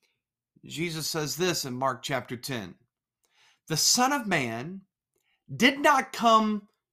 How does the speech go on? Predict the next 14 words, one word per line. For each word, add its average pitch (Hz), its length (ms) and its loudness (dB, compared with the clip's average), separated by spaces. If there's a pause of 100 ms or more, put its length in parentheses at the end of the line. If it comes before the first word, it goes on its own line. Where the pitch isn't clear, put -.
(200)
to 233 120 4
be 220 300 6
served, - 720 -2 (1400)
but 202 320 2
to 170 160 -2
serve - 880 -2 (960)
and 165 180 -2
to 151 120 -2
give 175 480 0
his 147 260 -8
life 120 720 -2 (840)
as 156 240 2
a 135 80 0
ransom 120 1080 -4